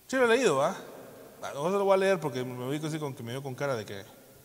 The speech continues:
"¿de qué hablas, Willis?". Joel dos veinte, dos veinticinco, "Yo restui-, rest-, y os restituiré los años", tiempo,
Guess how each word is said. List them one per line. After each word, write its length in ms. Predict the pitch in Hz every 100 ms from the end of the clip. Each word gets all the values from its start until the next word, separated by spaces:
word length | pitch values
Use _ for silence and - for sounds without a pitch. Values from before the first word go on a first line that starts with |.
| - - - - - - _ _
"¿de 140 | 117 113
qué 100 | 151
hablas, 280 | 180 165
Willis?". 560 | 156 180 131 - - - - - - - - - - - - - - -
Joel 260 | 127 160
dos 160 | 170 175
veinte, 240 | 175 156 135
dos 120 | 160
veinticinco, 580 | 170 175 185 220 127 - 120
"Yo 280 | 135 147 165
restui-, 440 | 175 - 165 160
rest-, 260 | 135 135 131 - - - -
y 140 | 139
os 260 | 165 190 - - - - -
restituiré 1300 | 139 156 190 - - - 170 - 175 170 160 143 147
los 320 | 135 127 - 185
años", 500 | 196 214 160 160 156 - - - - - -
tiempo, 420 | 139 135 151